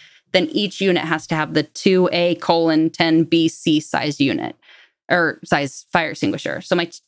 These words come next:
my apartment that's about the size of the studio, I've got the big horse size fire extinguisher 'cause I, I had the little one and he said, "Oh, no, you won't pass with that." And I was like,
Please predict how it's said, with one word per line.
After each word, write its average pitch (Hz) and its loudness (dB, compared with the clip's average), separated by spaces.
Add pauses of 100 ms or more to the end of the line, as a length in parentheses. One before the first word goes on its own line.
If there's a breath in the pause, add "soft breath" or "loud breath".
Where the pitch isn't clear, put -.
(300)
my 185 0
apartment 185 -2
that's 170 -2
about 170 2
the 185 -6
size 175 0
of 170 -2
the 165 0
studio, 214 0
I've 160 -2
got 156 -2
the 160 0 (120)
big 156 0 (120)
horse 175 0
size 156 -2
fire 143 0
extinguisher - -4
'cause - -4 (540)
I, 170 -2 (120)
I 180 -2
had 175 -2
the 190 2
little 196 2
one 165 2
and 165 2
he 160 2
said, 160 -4
"Oh, 175 0
no, 175 0
you 170 0
won't 170 -4
pass 165 -4
with 180 -2
that." - -4
And - -4
I - 0
was 175 -4
like, 185 -4